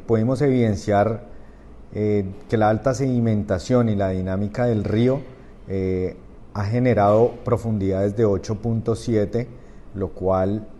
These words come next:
nos, eh, establece un calado de punto, de siete punto dos metros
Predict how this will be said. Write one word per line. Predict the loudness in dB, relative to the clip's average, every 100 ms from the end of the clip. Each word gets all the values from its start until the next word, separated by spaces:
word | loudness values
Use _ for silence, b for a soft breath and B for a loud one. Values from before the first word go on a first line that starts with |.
| -10
nos, | -4 -2 -2 -2 -4 -8 -12
eh, | -4 -2 -2 -2 -4 -4
establece | -6 -2 -2 0 -2 -2
un | -2 -2
calado | -2 0 2 2
de | 0
punto, | -2 -4 -4 -6 -6
de | -2 -2
siete | 0 -2 -2
punto | -4 -6 0 4
dos | 4 2
metros | 0 0 0 -2 -4